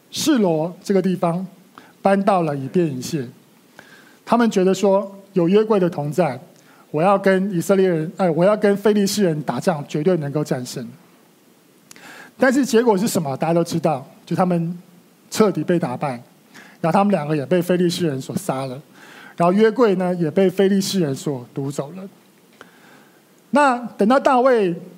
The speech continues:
成为以色列王的时候呢，他就想起这件事情，他觉得说：“啊，我要把约柜重新迎接回到耶路撒冷。”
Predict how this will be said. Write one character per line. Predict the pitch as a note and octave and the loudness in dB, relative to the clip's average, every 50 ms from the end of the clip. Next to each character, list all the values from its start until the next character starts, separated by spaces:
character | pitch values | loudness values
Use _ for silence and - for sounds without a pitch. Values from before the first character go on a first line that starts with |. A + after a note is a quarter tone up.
| - - - | -20 -20 -4
成 | - - G3+ | 0 2 4
为 | G#3 A3+ A3+ G3+ | 4 4 4 2
以 | F3+ | 2
色 | E3+ - A3 | 2 2 2
列 | A3+ A#3+ A3 | 4 4 2
王 | F#3 D#3+ D3+ D#3 | 2 2 0 0
的 | E3+ | -2
时 | E3+ - - F3+ | -2 0 0 2
候 | F3+ A#3 A#3 | 2 2 4
呢， | G#3 G#3 G3+ G3 G#3+ G3+ - - - | 4 2 2 2 0 -4 -8 -12 -6
他 | - - | -2 0
就 | G3+ G#3+ | 2 2
想 | - - - E3+ F#3+ F#3 | 2 2 0 0 0 0
起 | - F#3+ D#3+ | -2 -2 -2
这 | C#3+ F3 | 0 0
件 | F3+ F3 E3+ | 0 0 0
事 | - F3+ | -2 -4
情， | E3 - - C3 A2+ A#2+ | -8 -6 -8 -10 -10 -8
他 | - - F#3+ F3+ | -4 -2 -2 0
觉 | - E3+ | 0 -2
得 | D#3 D3+ | -4 -4
说 | C#3+ - D3+ E3 - | -4 -4 -6 -6 -6
：“啊， | E3 - - - - - | -8 -10 -12 -14 -14 -6
我 | - D#3+ | -2 0
要 | F3 G3+ G#3+ | 2 2 2
把 | G#3 D#3+ C3+ C#3 | 0 -2 -2 0
约 | C#3+ F3+ F3 F3 | 0 0 0 0
柜 | F3 G3 F3 D3+ C3 - - - - - - - - - _ _ | 0 0 0 -2 -2 -8 -12 -16 -18 -18 -18 -20 -20 -20 _ _
重 | - - - E3 E3 F#3+ | -10 -6 -4 -2 -2 -2
新 | - - G#3 G3 G#3 A3 | -2 -2 -2 -2 -2 -2
迎 | G#3 F3 D#3+ D#3+ D#3+ | -2 -4 -4 -4 -4
接 | D#3 - G3 F#3 F#3 | -2 0 0 0 0
回 | - - D3 C#3 | 0 -4 -4 -2
到 | D#3 E3 D3 C3+ C3+ - - - - _ | -2 -4 -4 -4 -8 -12 -18 -20 -16 _
耶 | - D#3+ | -6 -6
路 | D3+ D3+ C#3+ | -4 -4 -4
撒 | C#3 - C3+ B2 B2+ | -6 -6 -6 -6 -8
冷。” | B2 A#2+ | -10 -12